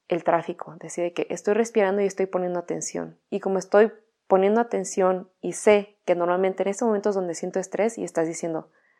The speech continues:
la mente sabe, la mente es muy sabia, cuando dice y no sabe que está poniendo atención, el estrés surge naturalmente por hábito.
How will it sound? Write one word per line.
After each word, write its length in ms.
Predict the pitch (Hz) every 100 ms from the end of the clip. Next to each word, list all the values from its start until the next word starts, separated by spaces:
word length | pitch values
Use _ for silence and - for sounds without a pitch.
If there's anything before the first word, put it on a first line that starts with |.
| -
la 180 | 196 185
mente 300 | 214 285 311
sabe, 300 | - 202 170
la 100 | 165
mente 220 | 190 208
es 100 | 302
muy 120 | 285
sabia, 360 | 269 226 196 175
cuando 280 | - 180 180
dice 400 | 220 277 302 -
y 100 | 202
no 240 | 202 214 240
sabe 300 | 254 269 285
que 80 |
está 180 | 208 190
poniendo 260 | 196 190 196
atención, 460 | 185 165 196 226 - _
el 140 | - 185
estrés 320 | 185 214 220
surge 240 | 220 -
naturalmente 600 | 208 180 180 180 180 175
por 220 | 180 156 -
hábito. 380 | 151 147 -